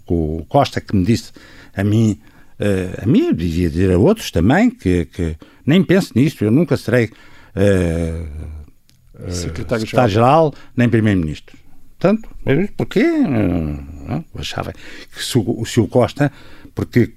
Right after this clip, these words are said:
Speaker 1: quando eu estava no Parlamento, se eu sentisse que o Costa podia ser a solução, eh, para o Partido Socialista, eu talvez tivesse, eh, me deixado ficar, eh, mais um tempo, não sei,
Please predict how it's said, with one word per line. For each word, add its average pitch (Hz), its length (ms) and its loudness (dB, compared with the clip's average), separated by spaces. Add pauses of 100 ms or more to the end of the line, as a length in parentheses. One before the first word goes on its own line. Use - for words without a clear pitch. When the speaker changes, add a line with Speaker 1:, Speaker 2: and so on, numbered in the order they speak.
(120)
Speaker 1:
quando 147 200 4
eu 135 60 4
estava 107 300 0
no 104 100 4
Parlamento, 90 720 0 (440)
se - 680 0 (180)
eu 101 100 2
sentisse 123 500 0
que - 120 -2
o 117 60 0
Costa - 380 -2
podia 101 360 0
ser 104 320 0
a 90 60 2
solução, 98 640 -2 (560)
eh, 80 800 2 (680)
para - 80 0
o 95 40 0
Partido 92 280 -2
Socialista, - 460 -2 (300)
eu 185 100 2
talvez 156 400 2 (320)
tivesse, 139 880 0
eh, 135 680 0
me 123 240 2
deixado 135 400 2
ficar, 143 520 0 (400)
eh, - 220 -2
mais - 480 2
um 120 120 4
tempo, 160 340 4
não 113 120 4
sei, 90 320 0